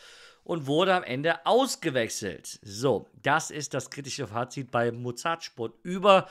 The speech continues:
Milos Veljkovic. Ähm, de-, gleichzeitig gibt's hier auch ein, noch ein Zitat, was ich auch noch mit reinbringen wollte,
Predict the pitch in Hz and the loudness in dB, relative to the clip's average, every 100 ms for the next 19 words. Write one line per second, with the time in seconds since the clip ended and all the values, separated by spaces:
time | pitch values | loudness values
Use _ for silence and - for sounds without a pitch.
0 | - - - 139 180 190 127 139 185 - | -10 -20 -12 -2 4 6 4 2 2 0
1 | 135 120 175 - - 143 143 143 139 135 | -2 -2 -2 -8 -6 0 2 4 2 -2
2 | 127 - 131 107 135 147 127 151 170 - | -6 -10 -16 -6 -4 -4 0 2 2 2
3 | 165 151 - 160 - 170 - 147 - 139 | 0 -2 -10 -12 -6 -4 0 -2 0 0
4 | 135 131 - _ _ - 196 226 135 127 | 0 -2 -14 _ _ 2 4 4 -2 -4
5 | 113 113 120 - 127 123 117 156 135 120 | -4 -2 -2 -2 -6 -4 -2 -2 -2 0
6 | 123 123 117 123 120 147 | 0 0 -2 -2 0 -2